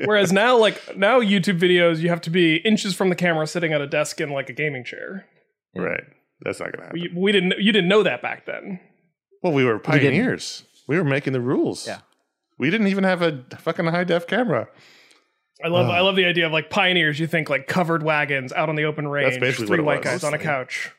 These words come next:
Speaker 3: That's basically what it was.
Speaker 2: Huge hot lights. There was no L E Ds then.
Speaker 3: No, God, no, God, those lights.
Speaker 1: <laughs> That explains
Speaker 3: Those
Speaker 1: the
Speaker 3: lights
Speaker 1: shorts.
Speaker 3: started at least one fire.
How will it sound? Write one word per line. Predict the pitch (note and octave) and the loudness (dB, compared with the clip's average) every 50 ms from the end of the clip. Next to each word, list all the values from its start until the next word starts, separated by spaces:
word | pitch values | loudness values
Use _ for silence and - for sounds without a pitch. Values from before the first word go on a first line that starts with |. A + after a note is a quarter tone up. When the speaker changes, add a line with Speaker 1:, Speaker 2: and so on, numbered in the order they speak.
| _ - | _ -20
Speaker 3:
That's | - A#2 - | -18 -18 -14
basically | - - G#2+ - - F#2 F2 | -8 -8 -8 -6 -6 -10 -10
what | E2 D#2 D#2 | -10 -10 -12
it | - | -14
was. | - - | -12 -8
Speaker 2:
Huge | D3+ D3+ D#3+ F3 F3+ F3 F3 F3 E3+ E3 C#3+ - - B2 - - _ _ _ _ | -2 2 4 4 6 6 6 6 4 2 0 -2 -8 -10 -12 -14 _ _ _ _
hot | - - - - - - C#3+ C3 A#2+ C3+ - - | -20 -18 -14 -10 -8 -6 -4 -2 -2 -4 -4 -4
lights. | A#2+ A#2 A2+ G#2+ G2 F#2 - - - - - - _ - | -4 -2 -2 -2 -2 -6 -10 -12 -14 -14 -14 -16 _ -12
There | C#3 D3 | -8 -6
was | E3 D#3 E3+ | -6 -2 0
no | G#3 F3 | 2 2
L | C#3 B2+ A#2+ A2+ | 2 2 0 0
E | G#2+ G2+ | -4 -4
Ds | F#2 G#2 G2+ G2 F#2+ F#2 | -4 -6 -6 -6 -8 -6
then. | G2+ G2+ G2+ B2 D3+ D#3+ - - - - _ _ - | -6 -4 -4 -4 -4 -6 -8 -12 -20 -20 _ _ -2
Speaker 3:
No, | D#3 D#3+ F3 F3 E3+ D#3+ C3 A#2 - - | 0 2 4 4 4 2 0 -2 -6 -8
God, | - C3 D3 D3+ D3+ C3 | -6 -4 -4 -4 -4 -4
no, | C3 B2 A#2 A2 G#2+ | -4 -4 -2 -4 -4
God, | - - D3+ D3 D3 | -4 -2 -2 0 0
those | C#3 B2+ B2 B2+ | 0 0 0 0
lights. | B2+ B2 A2+ - - - | 0 0 0 -2 -8 -18
Speaker 1:
<laughs> | - - - | -16 -14 -8
That | - D3+ | -8 -6
explains | D3+ - - D3 F#3+ | -4 0 4 4 4
Speaker 3:
Those | G3+ F3 | 4 4
Speaker 1:
the | E3 | 4
Speaker 3:
lights | D#3 D#3 - | 4 4 4
Speaker 1:
shorts. | - G#4 - | 2 2 2
Speaker 3:
started | - C3+ C3 C3 C3 B2 A2+ | 2 2 2 2 2 0 0
at | G#2 | 0
least | B2+ C#3+ D3 - - | 0 -2 -2 -2 -4
one | A2+ A2+ A2 A2+ | -2 -2 -2 -2
fire. | G#2+ - A2 G#2 G2+ G2+ G2 F#2 F#2 | -2 -2 -2 0 0 -2 -2 -4 -8